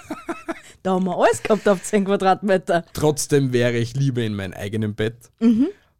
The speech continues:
Speaker 2: Und Punkt drei, lass niemals eine Seife fallen.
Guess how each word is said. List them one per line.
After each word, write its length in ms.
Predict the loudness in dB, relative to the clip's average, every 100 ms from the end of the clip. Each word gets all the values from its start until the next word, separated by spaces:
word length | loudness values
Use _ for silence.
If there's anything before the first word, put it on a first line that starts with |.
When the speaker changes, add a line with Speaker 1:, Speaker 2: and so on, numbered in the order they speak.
| _
Speaker 2:
Und 340 | 0 0 0 -4
Punkt 320 | -2 -2 -6 -20 -8
drei, 520 | 0 2 2 0 -4 _ _ _ _
lass 380 | -4 0 0 -2
niemals 420 | -2 -2 -2 -4
eine 60 | -4
Seife 360 | -2 -4 -4
fallen. 320 | -12 -10 -12